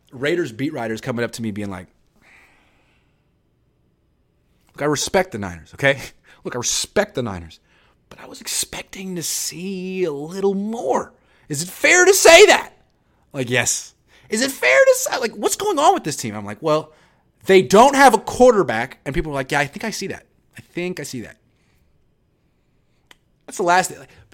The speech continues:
remember people were talking about, the Niners are so arrogant. Like, it was a foregone conclusion that Brock Purdy was gonna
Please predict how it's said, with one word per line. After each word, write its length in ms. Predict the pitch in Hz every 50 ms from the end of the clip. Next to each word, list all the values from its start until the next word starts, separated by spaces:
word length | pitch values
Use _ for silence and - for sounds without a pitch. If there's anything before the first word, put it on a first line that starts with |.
| - _
remember 180 | - 480 440 -
people 200 | - 233 226 202
were 80 | 185
talking 240 | - - 180 160 165
about, 420 | 156 143 143 135 123 113 - - _ _ _ _ _ _ _ _ -
the 100 | 156 190
Niners 300 | 214 247 277 302 - 165
are 40 |
so 440 | 131 - - - - 135 135 135 135 -
arrogant. 380 | 107 110 110 104 90 87 80 _ _ _ _ _
Like, 220 | - 117 226 - _ _ _ _ _ -
it 80 | 196
was 140 | 214 214 196
a 40 | 190
foregone 540 | 196 - - - 285 269 233 208 180 175 -
conclusion 400 | - 135 - - 135 123 120 120
that 140 | 110 101
Brock 240 | 110 135 131 127 -
Purdy 180 | - 139 131 120
was 160 | 113 113 107
gonna 160 | 113 104 101